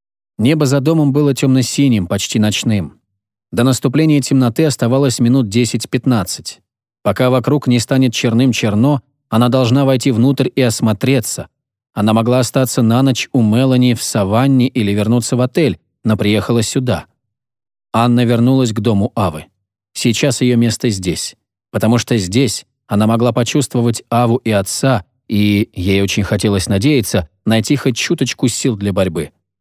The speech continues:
Рак, Спенсер. Чтобы обдумать свой следующий шаг. Она сжала руль. «Зайди внутрь». Телефон, лежащий на пассажирском сиденье, снова начал подавать признаки жизни.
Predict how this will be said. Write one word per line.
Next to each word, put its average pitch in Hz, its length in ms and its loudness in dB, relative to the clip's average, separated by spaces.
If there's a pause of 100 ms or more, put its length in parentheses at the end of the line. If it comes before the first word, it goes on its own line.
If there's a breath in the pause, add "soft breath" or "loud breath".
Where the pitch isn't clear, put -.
(520)
Рак, 117 480 0 (460)
Спенсер. - 640 -6 (840)
Чтобы 135 300 0
обдумать 147 540 0
свой 143 260 0
следующий 110 640 0
шаг. - 480 -8 (760)
Она 127 240 2
сжала 127 400 2
руль. 110 260 0 (560)
«Зайди 113 500 0
внутрь». 104 440 -2 (720)
Телефон, 123 420 0
лежащий 147 500 0
на 131 120 2
пассажирском 131 600 0
сиденье, 135 520 0
снова 143 320 0
начал 131 400 0
подавать 117 440 0
признаки 120 440 0
жизни. 104 480 -2